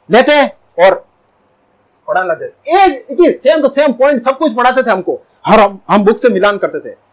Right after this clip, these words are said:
यार सर को यार ये सब कैसे याद है? कैसे? पता है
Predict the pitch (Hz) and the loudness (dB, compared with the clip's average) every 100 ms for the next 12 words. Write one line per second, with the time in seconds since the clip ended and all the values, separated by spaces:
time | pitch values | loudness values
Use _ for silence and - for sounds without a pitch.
0 | _ _ _ 220 - - _ _ _ _ | _ _ _ -8 -8 -10 _ _ _ _
1 | _ _ _ _ _ _ - 262 254 247 | _ _ _ _ _ _ -10 -8 -6 -8
2 | 226 254 247 196 302 226 - _ _ _ | -10 -14 -14 -10 -4 -4 -6 _ _ _
3 | _ _ _ _ _ _ _ _ _ _ | _ _ _ _ _ _ _ _ _ _
4 | _ _ _ - 240 214 - _ _ _ | _ _ _ -14 -4 -4 -4 _ _ _
5 | _ _ _ _ _ _ _ _ _ _ | _ _ _ _ _ _ _ _ _ _
6 | _ 190 285 285 - | _ 0 2 2 2